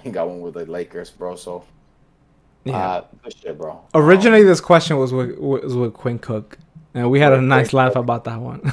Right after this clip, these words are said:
Speaker 2: <laughs>
Speaker 1: Yeah, we were dying. I think, yeah, yeah, yeah, that would've been crazy. Nah, you, <laughs>
Speaker 2: But I don't think my man plays. Does he play?
Speaker 1: Uh, I th-, he's either, like, a third stringer for something. I know he got, like, a ten-day contract from somebody,
Speaker 2: Mm.
Speaker 1: but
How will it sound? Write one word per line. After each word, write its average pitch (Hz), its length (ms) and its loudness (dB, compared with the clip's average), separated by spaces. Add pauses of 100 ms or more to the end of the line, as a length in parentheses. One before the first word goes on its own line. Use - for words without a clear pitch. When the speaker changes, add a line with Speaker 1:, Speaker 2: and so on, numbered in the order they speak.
(100)
Speaker 2:
<laughs> - 120 -20
Speaker 1:
Yeah, 113 160 4
we - 100 0
were 214 180 0
dying. 107 440 0
I 98 60 -10
think, - 200 -8
yeah, 147 260 0
yeah, 120 300 2 (120)
yeah, 107 80 0
that 113 120 4
would've 117 160 4
been 101 100 -8
crazy. 98 560 -4
Nah, 95 180 -8
you, 110 260 -4
<laughs> 131 220 -2 (340)
Speaker 2:
But 233 320 2
I 175 80 10
don't 196 160 6
think 196 120 8
my 185 80 4
man 175 280 4
plays. 190 300 0
Does 147 120 -2
he 170 80 0
play? 180 320 -4 (400)
Speaker 1:
Uh, 160 920 -6
I 127 120 -2
th-, - 160 -18 (300)
he's 156 280 -4
either, 185 140 6
like, 120 140 4
a 92 80 -8
third 120 320 -2
stringer 147 300 -4
for 151 120 -4
something. 139 280 -8
I 143 100 4
know 185 140 0
he 190 80 -4
got, 165 100 2
like, 160 100 2
a 156 80 -2
ten-day 110 340 -4
contract 90 500 -10
from 92 160 -14
somebody, 87 500 -6
Speaker 2:
Mm. 135 300 -4
Speaker 1:
but 78 200 -6